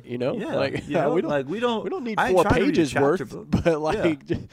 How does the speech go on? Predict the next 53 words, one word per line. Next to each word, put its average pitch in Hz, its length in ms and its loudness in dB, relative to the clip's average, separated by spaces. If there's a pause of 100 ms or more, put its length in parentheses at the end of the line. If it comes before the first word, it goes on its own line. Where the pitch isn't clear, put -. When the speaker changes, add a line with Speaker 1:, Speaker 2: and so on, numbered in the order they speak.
(260)
Speaker 1:
if 151 160 -2
you 214 60 2
just 208 240 4
Speaker 2:
Hey, 180 80 8
Speaker 1:
wanna 196 140 8
Speaker 2:
Jacob. 190 240 6
Speaker 1:
say, 180 240 2
"Hey, 185 380 2
Pull 190 240 4
Network, 165 440 2
you 139 100 2
suck," 247 340 -2 (300)
cool, 294 320 8
I'll 226 160 8
read 311 200 6
that. 262 340 0
That's - 260 -6
whatever, 320 320 -4
dude. 294 200 -6 (260)
<laughs> - 260 4
Speaker 2:
Hey, - 120 4
Jacob, 175 340 0
next 175 260 0
time, 190 220 2
do 185 140 0
me 175 120 2
a 160 40 2
favor. 131 460 -2 (260)
Go 175 220 2
ahead 185 360 2
and 139 440 -4
read 165 260 -6
your 160 140 -2
letter 151 380 -2
onto 143 320 -6
an 117 60 -6
audio 147 340 -2
track 160 340 -4
and 139 80 -4
upload 139 320 0
it 123 80 -4
on 120 160 -2
Audible 123 440 2
so - 160 -4
I 208 80 4
can 226 100 -4
check 170 280 2
it 131 100 2
out 123 180 4
when 117 120 -2
I 110 40 -2
have 113 220 -2
time. 113 340 -4